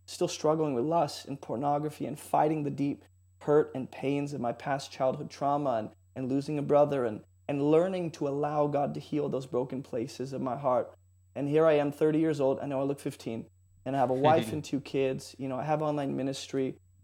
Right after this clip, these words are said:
Speaker 1: Packed up our bags from California about a year ago on a word from God. He said, "Leave." Didn't know where we were going,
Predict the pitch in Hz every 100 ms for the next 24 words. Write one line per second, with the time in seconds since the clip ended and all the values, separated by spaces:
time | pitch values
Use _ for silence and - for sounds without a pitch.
0 | _ _ - 175 180 - 143 151 147 131
1 | 131 135 135 143 - - 160 160 147 143
2 | - 131 135 135 - 143 135 143 165 175
3 | 143 117 120 135 - _ _ 139 139 127
4 | 139 156 180 175 165 135 131 135 - 131
5 | - 104 139 165 151 - - _ - 135
6 | 131 127 185 190 190 165 156 147 170